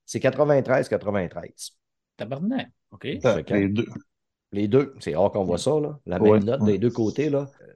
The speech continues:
Speaker 1: garochez-vous là-dessus, mais je vous conseille, même si les deux ne se suivent pas, je vous conseille quand même d'écouter le premier à couteau tiré.
Speaker 2: Ben oui,
Speaker 1: Euh,
Speaker 2: ben oui.
Speaker 1: il est quand même vraiment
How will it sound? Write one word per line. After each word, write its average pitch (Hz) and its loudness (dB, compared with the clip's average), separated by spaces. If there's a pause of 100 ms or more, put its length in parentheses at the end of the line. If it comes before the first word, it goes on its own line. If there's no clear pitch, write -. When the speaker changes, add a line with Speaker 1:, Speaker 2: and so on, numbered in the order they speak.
(120)
Speaker 1:
garochez-vous 147 2
là-dessus, 165 4
mais 196 6
je 131 0
vous 147 -4
conseille, 170 2
même 208 2
si - -6
les 110 2
deux 135 -2
ne 135 -4
se - -12
suivent 92 -14
pas, 104 -2
je 104 -16
vous 92 -20
conseille 110 -6
quand 90 -6
même 113 -6
d'écouter 92 -4
le 95 0
premier 92 -4
à 98 -4
couteau - -14
tiré. 85 -10 (800)
Speaker 2:
Ben 120 0
oui, 123 2
Speaker 1:
Euh, - -14
Speaker 2:
ben 104 -12
oui. 98 -18 (480)
Speaker 1:
il 82 -18
est 78 -20
quand 82 -2
même 92 0
vraiment 85 -2